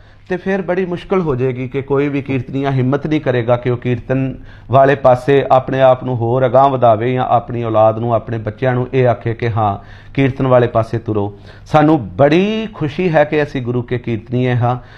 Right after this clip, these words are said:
ਪਰ ਜਿੰਨਾ ਪਿਆਰ ਤੁਸੀਂ ਦਿੰਦੇ ਹੋ, ਉਹਦੇ ਨਾਲ ਨਾਲ ਜਿਹੜੀ ਸਿਰਫ ਲਿਮਿਟਿਡ ਕੌਮ Facebook ਵਾਲੀ ਹੈ, ਜਿੰਨੀਆਂ ਗਾਲਾਂ ਉਹ ਕੱਢਦੀ ਹੈ,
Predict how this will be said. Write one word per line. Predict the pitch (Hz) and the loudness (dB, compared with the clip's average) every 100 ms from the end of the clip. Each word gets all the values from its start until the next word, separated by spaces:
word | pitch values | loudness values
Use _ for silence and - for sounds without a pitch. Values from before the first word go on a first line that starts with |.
| - - | -4 0
ਪਰ | 156 | 2
ਜਿੰਨਾ | 107 131 143 185 | 2 2 4 2
ਪਿਆਰ | 190 147 156 180 | 4 6 6 6
ਤੁਸੀਂ | 202 220 | 2 -2
ਦਿੰਦੇ | 165 147 127 131 | -2 -2 2 2
ਹੋ, | 120 104 - - - | 2 -2 -8 -20 -2
ਉਹਦੇ | 165 165 170 | 2 2 4
ਨਾਲ | 139 135 139 | 6 6 6
ਨਾਲ | 143 139 139 131 - - | 6 6 4 -2 -14 -18
ਜਿਹੜੀ | 104 143 156 | -4 -2 0
ਸਿਰਫ | 151 151 147 147 - - | -2 -4 -6 -6 -10 -8
ਲਿਮਿਟਿਡ | 110 123 175 208 220 208 | -4 0 2 2 2 0
ਕੌਮ | 202 170 165 - | 0 -2 -2 -4
Facebook | 131 127 135 139 | -4 -4 -6 -4
ਵਾਲੀ | 139 131 131 | 0 0 0
ਹੈ, | |
ਜਿੰਨੀਆਂ | 123 120 123 131 | -4 -4 -4 -4
ਗਾਲਾਂ | 120 101 107 131 | -4 -2 2 2
ਉਹ | 175 | 0
ਕੱਢਦੀ | 165 147 139 143 | 0 -2 -4 -4
ਹੈ, | 127 | -6